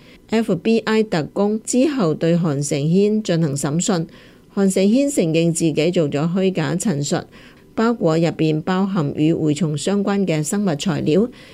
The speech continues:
F B I特律分局特工負責人表示，韓承軒涉嫌走私生物材料嘅行為，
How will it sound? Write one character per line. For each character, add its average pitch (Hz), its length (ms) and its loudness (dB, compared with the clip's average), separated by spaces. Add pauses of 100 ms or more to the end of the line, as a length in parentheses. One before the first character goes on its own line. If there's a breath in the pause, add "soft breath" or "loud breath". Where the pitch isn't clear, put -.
F 262 300 0
B 220 200 -2
I 214 320 -2 (140)
特 180 180 -2
律 160 200 0 (240)
分 240 340 0
局 156 140 0 (120)
特 156 120 -2
工 202 280 0
負 180 160 2
責 160 220 -2
人 147 180 0
表 151 200 2
示， 214 260 0 (340 loud breath)
韓 180 240 2
承 180 200 2
軒 277 240 0
涉 - 260 0
嫌 147 240 2
走 147 240 0
私 233 340 0 (140 loud breath)
生 269 300 -2
物 185 100 0
材 147 260 -2
料 143 180 0
嘅 180 120 0
行 151 240 -4
為， 139 180 -2